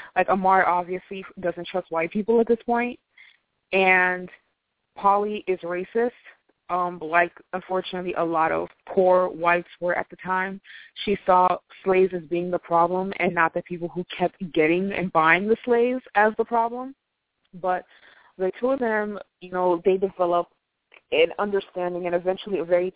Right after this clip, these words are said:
tentative friendship. Um, Mars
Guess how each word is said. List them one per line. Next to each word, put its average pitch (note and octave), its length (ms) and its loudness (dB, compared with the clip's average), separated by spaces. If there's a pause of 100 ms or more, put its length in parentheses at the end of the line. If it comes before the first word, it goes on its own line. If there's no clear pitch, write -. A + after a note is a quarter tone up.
tentative E3+ 420 -4 (160)
friendship. F3 480 -4 (640)
Um, E3+ 480 -2 (560)
Mars G#3 320 4